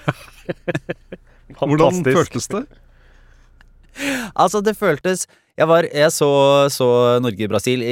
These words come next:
Speaker 3: hjemme på en måte utenfor med noen naboer og, eh, naboers barn og alt mulig rart. Så det var, gikk egentlig rolig for seg, men vi var en gjeng, altså, naboer som ble, vi så engasjert i, eh, når, når kampen var over, tenkte jeg, «Her må vi faktisk bare oppleve.» Trikken gikk rett forbi, så hoppet vi på,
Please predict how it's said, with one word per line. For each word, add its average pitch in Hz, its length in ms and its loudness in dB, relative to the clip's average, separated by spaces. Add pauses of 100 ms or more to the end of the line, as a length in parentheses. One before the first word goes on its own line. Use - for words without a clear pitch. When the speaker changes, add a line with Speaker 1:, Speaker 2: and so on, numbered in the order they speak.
(140)
Speaker 3:
hjemme 95 400 0
på 98 80 -10
en 113 80 -4
måte 104 160 -6
utenfor 123 320 -2
med 104 160 0
noen 117 160 2
naboer 85 480 -2
og, 92 320 -2 (720)
eh, 110 160 0
naboers 101 380 0
barn 98 320 2
og 110 80 2
alt 98 180 -4
mulig 90 160 -4
rart. 123 160 0
Så 127 80 -2
det 110 80 -2
var, 113 80 0
gikk 120 240 -2
egentlig 120 240 2
rolig 104 240 -2
for 90 80 -6
seg, 135 240 0
men 127 80 0
vi 131 100 0
var 101 380 0
en 147 80 -2
gjeng, 131 240 -2 (160)
altså, 139 240 -2
naboer 107 320 -2
som 151 160 -2
ble, 104 240 0 (480)
vi 139 80 -6
så 131 240 2
engasjert 127 420 -4
i, 110 300 -4 (480)
eh, 120 240 2
når, 127 240 -4
når 127 160 2
kampen 92 220 -4
var 110 100 2
over, 120 60 2
tenkte 76 220 -10
jeg, - 120 -16
«Her 110 160 -2
må 92 160 -2
vi 101 80 -2
faktisk 101 340 -12
bare 98 180 0
oppleve.» 101 320 -4
Trikken 107 280 -8
gikk 98 160 -6
rett 80 120 -8
forbi, 107 200 -4
så 104 160 -6
hoppet - 360 -6
vi 98 120 -2
på, 139 160 4